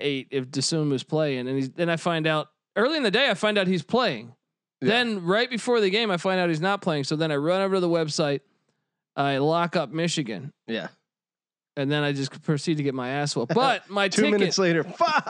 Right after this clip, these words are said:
Speaker 1: my ticket of,
Speaker 2: <laughs>
Speaker 1: of Illinois to win the, uh,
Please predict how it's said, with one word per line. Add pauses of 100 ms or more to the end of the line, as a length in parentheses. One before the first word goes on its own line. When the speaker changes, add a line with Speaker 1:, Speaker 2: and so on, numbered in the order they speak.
(100)
Speaker 1:
my
ticket
of,
Speaker 2:
<laughs>
Speaker 1:
of
Illinois
to
win
the,
uh,